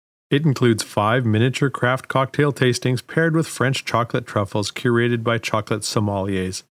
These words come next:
Starting at ninety dollars, the Premier ticket will also include expedited check-in, first entry into the show, and access to all attractions and show areas.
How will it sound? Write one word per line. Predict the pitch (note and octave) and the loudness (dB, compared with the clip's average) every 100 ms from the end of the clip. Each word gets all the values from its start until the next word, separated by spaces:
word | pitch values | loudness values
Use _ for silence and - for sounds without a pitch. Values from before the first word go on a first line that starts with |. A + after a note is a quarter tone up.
| _ _ _ _ | _ _ _ _
Starting | - A#2 A2 G#2+ | 0 2 4 2
at | G2+ | 2
ninety | G#2 G#2 | 2 2
dollars, | G2 A#2+ D3+ C3+ - | 2 2 2 0 -2
the | |
Premier | - D#3 D#3 D3 | 0 4 4 4
ticket | C3 C3+ D3 | 2 0 2
will | A#2+ G#2+ | 0 2
also | B2 A#2+ B2+ | 0 2 0
include | A#2 - A#2 A#2+ | 0 4 2 2
expedited | C3+ - D3 C3 C3+ C3+ | -2 0 0 2 2 0
check-in, | - F3 F3 F3 E3 - _ _ _ | 0 0 4 4 2 -2 _ _ _
first | - G3 - | 2 2 4
entry | B2+ A2+ A2+ | 2 4 2
into | A2 | 2
the | G#2 | 0
show, | G#2 A#2+ A2 A2 _ _ | 0 2 2 0 _ _
and | C3 | -2
access | C3+ D#3 - A#2+ | 0 0 0 0
to | - | 0
all | - A2+ A#2 | -2 0 0
attractions | A2+ A2 G2 - G#2+ G#2+ | 0 -2 -2 -2 -2 -2
and | G2+ | 0
show | C#3 C#3 | 2 2
areas. | A2 G2 F#2 F#2+ | 2 0 -4 -8